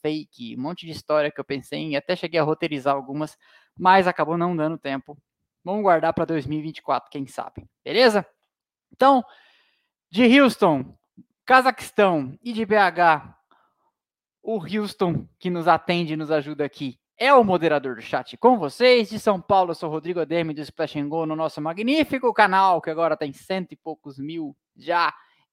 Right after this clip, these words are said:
inscritos, quinhentos e tantos membros, quinhentos e oitenta e sete vídeos publicados nesse período, quinze milhões de acessos.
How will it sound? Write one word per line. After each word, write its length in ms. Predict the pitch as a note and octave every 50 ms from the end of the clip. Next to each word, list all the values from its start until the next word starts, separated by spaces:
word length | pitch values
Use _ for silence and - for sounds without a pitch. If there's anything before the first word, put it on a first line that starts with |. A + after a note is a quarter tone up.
| _ _
inscritos, 840 | E3+ F3+ F3 E3+ - - - - B3 C#4+ D4 - D#4 D4 - - - _ _ _ _ _
quinhentos 460 | _ D4+ D4+ C#4+ C#4+ C#4 C4 - G#3+ G#3
e 80 | A3 G3+
tantos 400 | - F#3 F3 - - D3+ C3+ C#3+
membros, 540 | D#3+ G3 A#3+ C4 C#4 C4 C4+ C#4 B3+ - - _ _ _
quinhentos 520 | _ - D#4 D4+ D4 D4+ D4+ D4+ C#4 -
e 60 | A#3 A#3
oitenta 280 | A3+ - A#3 G#3 G#3
e 80 | F3+ E3
sete 380 | - - - F3+ - - D#3
vídeos 340 | C#3 B2+ C#3+ E3 D3 D3 C3
publicados 640 | _ - F3 E3 D3+ C#3 - - D3 C#3 C3 C3 C3+
nesse 320 | E3+ A3+ C#4 C4+ - A3
período, 540 | - - E3+ D3+ G#3+ C4 C4+ B3 C4 B3+ - _ _ _ _ _ _ -
quinze 360 | E4+ E4+ F4 E4+ D4 C#4 C4
milhões 300 | A#3 A3 G#3 G#3 G#3 F#3
de 80 | E3
acessos. 680 | D3+ D3 - - A3+ B3 B3+ A#3 - - A#3+ - -